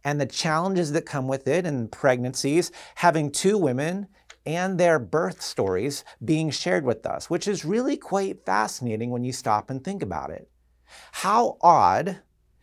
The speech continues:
to begin such a spiritual text and journey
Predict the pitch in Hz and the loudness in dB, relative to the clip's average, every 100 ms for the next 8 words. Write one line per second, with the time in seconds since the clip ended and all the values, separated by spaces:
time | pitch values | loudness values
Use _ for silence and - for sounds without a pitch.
0 | _ - 160 160 160 175 160 175 - 143 | _ -2 6 6 6 2 2 0 2 0
1 | 123 - - - 190 202 196 175 135 - | 0 -4 -6 0 4 4 4 -2 -4 -4
2 | - 160 - - 131 127 104 104 87 120 | -4 -4 -8 -10 -6 -4 -4 -4 -6 -8
3 | 156 | -10